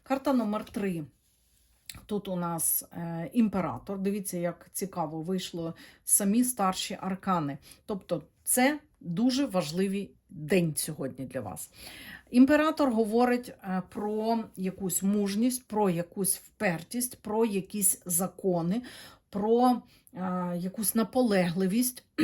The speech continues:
<clears throat> підтримку якогось мецената, людина якась, яка стоїть за вами, тобто підтримку,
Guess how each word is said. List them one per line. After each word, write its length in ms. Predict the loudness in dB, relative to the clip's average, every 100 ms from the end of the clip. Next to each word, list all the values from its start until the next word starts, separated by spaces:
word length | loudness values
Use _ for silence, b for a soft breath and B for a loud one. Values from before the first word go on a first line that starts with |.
| 4 6
<clears throat> 420 | 8 6 6 0
підтримку 800 | 0 2 2 4 4 2 0 -2 -2 -4
якогось 500 | -8 -4 -2 0 0
мецената, 840 | -2 -2 0 2 2 0 -2 -2 -6 -6
людина 520 | -2 0 2 4 4
якась, 580 | 2 -4 -4 -4 -2 -4
яка 500 | -6 -6 -6 -2 0
стоїть 500 | 0 -2 -4 -4 -4
за 160 | 0 0
вами, 520 | 2 2 2 -2 -4 -8 B B B B
тобто 380 | -2 -2 -2 -10
підтримку, 840 | -6 -6 -4 2 4 4 2 -6